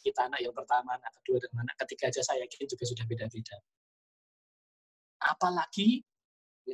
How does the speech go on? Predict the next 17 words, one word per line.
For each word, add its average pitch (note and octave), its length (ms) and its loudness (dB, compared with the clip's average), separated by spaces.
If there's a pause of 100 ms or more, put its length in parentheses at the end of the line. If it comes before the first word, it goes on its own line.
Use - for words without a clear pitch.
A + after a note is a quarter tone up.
oh A#3+ 160 4
bahkan, E3+ 320 4 (240)
bahkan G3+ 320 0
ekstrimnya, G#3+ 540 6
yang D3+ 80 2
paling F3+ 180 4
ekstrim F3+ 240 -2
kalau F3 160 4
di - 80 -4
penelitian-penelitian D3+ 600 0
di C3+ 80 2
psikologi D3 340 2
itu C#3+ 140 -4
kan A3 100 0
anak F#3 240 0
kembar D3 320 2 (560)
monozigot. C#3 560 2